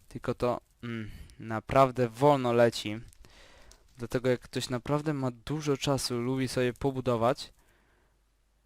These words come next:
a żelazo mu nie jest bardzo potrzebne, no to może zainwestować w takie, tutaj taki piecyk i to się będzie cały czas palić. Możecie sobie to jakoś zabezpieczyć.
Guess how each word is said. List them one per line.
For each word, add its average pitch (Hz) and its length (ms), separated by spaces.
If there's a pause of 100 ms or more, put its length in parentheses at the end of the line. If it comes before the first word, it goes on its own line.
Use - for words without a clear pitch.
(160)
a 180 160
żelazo 151 440
mu 120 140
nie 120 160
jest 135 180
bardzo 117 280
potrzebne, 120 520
no 196 320
to 139 220 (600)
może 139 380
zainwestować 113 580
w - 100
takie, 110 360 (800)
tutaj - 320
taki - 400
piecyk - 600
i - 40
to 156 100
się 143 120
będzie 127 200
cały 151 220
czas - 160
palić. 113 480 (600)
Możecie 123 240
sobie 127 240
to - 80
jakoś 127 220
zabezpieczyć. 120 800